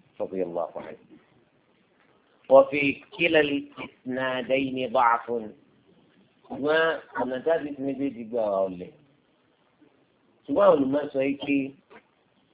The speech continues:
rìwáyà ti Ali radiyallahu anhu ó lágbára ju ti Muawiya.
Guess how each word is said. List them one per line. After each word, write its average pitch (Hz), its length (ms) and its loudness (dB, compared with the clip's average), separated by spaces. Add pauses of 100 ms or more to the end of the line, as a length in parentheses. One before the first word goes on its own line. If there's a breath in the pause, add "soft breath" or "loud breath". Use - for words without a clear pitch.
(240)
rìwáyà 127 600 2
ti 113 160 -6
Ali 101 320 -4 (380)
radiyallahu 113 640 2
anhu 104 220 -8
ó - 180 -4
lágbára 120 420 0
ju 98 120 -14
ti 101 140 -14
Muawiya. 98 540 -6